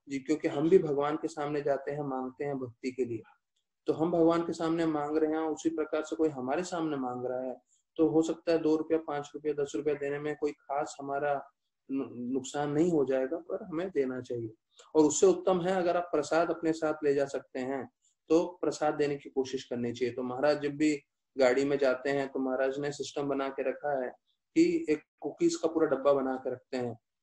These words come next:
और जैसे कोई भी भिखारी आता है, कुछ भी आता है, तो उसको एक अच्छा cookie का बड़ा, अब ये देते हैं, तो प्रसाद, प्रसाद देख के वो खुश हो जाते हैं। वो प्रसाद नहीं ले तो बात अलग है, पर हमें अपने तरफ से सबसे सर्वोत्तम है प्रसाद देना चाहिए।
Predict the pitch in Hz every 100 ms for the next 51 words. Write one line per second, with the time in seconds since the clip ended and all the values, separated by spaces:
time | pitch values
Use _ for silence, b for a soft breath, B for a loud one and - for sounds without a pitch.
0 | _ 131 135 135 160 156 156 156 147 143
1 | 139 143 139 - 143 - 135 147 131 131
2 | 139 147 135 151 139 131 - 143 139 139
3 | 131 143 139 135 139 131 - - _ _
4 | 123 123 117 120 139 143 131 139 131 135
5 | 143 135 - 135 135 131 143 135 135 131
6 | 147 143 147 - 120 113 - - - B
7 | B - 170 160 151 185 175 151 165 214
8 | 214 214 196 165 165 165 165 139 113 -
9 | - 135 127 135 170 170 175 165 160 165
10 | 196 190 _ - - 165 - 156 156 160
11 | 160 165 165 139 147 143 139 131 123 -